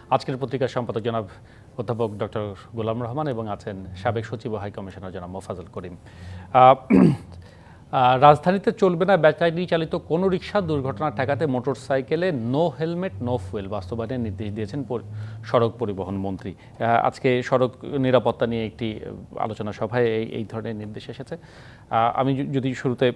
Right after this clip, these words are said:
উম, জনাব মোফাজ্জল করিম আপনার কাছে আসি, মানে, রাজধানীর অভ্যন্তরীণ সড়ক দুর্ঘটনায় ব্যাটারি চালিত রিকশা বা মোটরসাইকেল কতখানি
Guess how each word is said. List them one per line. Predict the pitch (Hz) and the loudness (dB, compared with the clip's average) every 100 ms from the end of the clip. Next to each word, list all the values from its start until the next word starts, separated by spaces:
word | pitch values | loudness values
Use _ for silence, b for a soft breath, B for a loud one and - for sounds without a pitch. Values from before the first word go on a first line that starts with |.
| - | -2
উম, | 151 131 | -2 0
জনাব | 123 123 | 2 2
মোফাজ্জল | 120 135 131 | 0 -2 -2
করিম | 131 139 | 0 0
আপনার | 123 143 | 0 0
কাছে | 143 151 | -2 -2
আসি, | 147 196 | -2 -2
মানে, | 160 147 | -4 2
রাজধানীর | 117 131 127 185 165 | 6 6 6 2 4
অভ্যন্তরীণ | 139 117 175 190 214 208 | 4 2 2 4 4 6
সড়ক | 202 190 | 6 6
দুর্ঘটনায় | 170 170 175 180 180 180 | 4 0 -2 -2 0 0
ব্যাটারি | 151 156 165 151 | 2 0 0 -2
চালিত | 160 151 | -2 -2
রিকশা | 160 143 - - | -4 -4 -6 -2
বা | 147 | 0
মোটরসাইকেল | 139 139 139 - 131 - 127 120 117 98 - | 0 0 -4 -2 -4 0 -2 -2 -4 -10 -10
কতখানি | 117 - 120 123 120 | -8 -4 -4 -2 -4